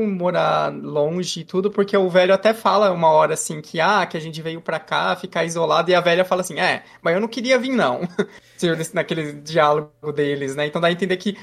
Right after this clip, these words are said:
os dois foram pra esse lugar, e aí não dá pra saber, tipo, ah, será que eles foram antes de dar a merda toda, ou será que eles decidiram ir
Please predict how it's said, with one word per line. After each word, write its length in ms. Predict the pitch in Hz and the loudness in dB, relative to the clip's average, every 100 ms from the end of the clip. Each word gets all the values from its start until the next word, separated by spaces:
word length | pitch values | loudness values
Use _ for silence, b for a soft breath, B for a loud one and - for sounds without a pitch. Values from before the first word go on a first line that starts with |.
| B | B
os 180 | 185 165 | -6 -2
dois 480 | 160 185 254 247 - | 4 4 4 0 -4
foram 340 | - 180 185 | 0 0 0
pra 140 | 185 175 | 0 -2
esse 100 | 180 | 0
lugar, 200 | 170 175 | 2 4
e 60 | |
aí 60 | 180 | 2
não 100 | 190 | 2
dá 100 | 196 | 0
pra 160 | 208 | 0
saber, 260 | 196 202 156 | -4 -4 -4
tipo, 180 | - - | -6 -2
ah, 140 | 165 | -2
será 140 | 160 156 | 0 -4
que 80 | |
eles 100 | 156 | -6
foram 340 | - 170 151 143 | -2 0 0 -2
antes 500 | 170 220 247 262 233 180 | 0 0 0 -6 -8 -10
de 140 | 160 151 | -12 0
dar 160 | 147 | 2
a 40 | 147 | 4
merda 260 | 143 139 | 2 0
toda, 680 | 139 - 190 233 226 247 254 B B | -2 0 2 2 2 -2 -4 B B
ou 140 | - 170 | -6 -4
será 340 | - 170 156 | -4 -2 -2
que 400 | 156 165 156 147 - | -4 -10 -10 -12 -10
eles 240 | 175 147 | -8 -6
decidiram 800 | 160 160 165 143 160 185 180 156 | -8 -6 -6 -6 -4 -4 -4 -6
ir 460 | 151 185 214 214 | -6 -4 -2 -2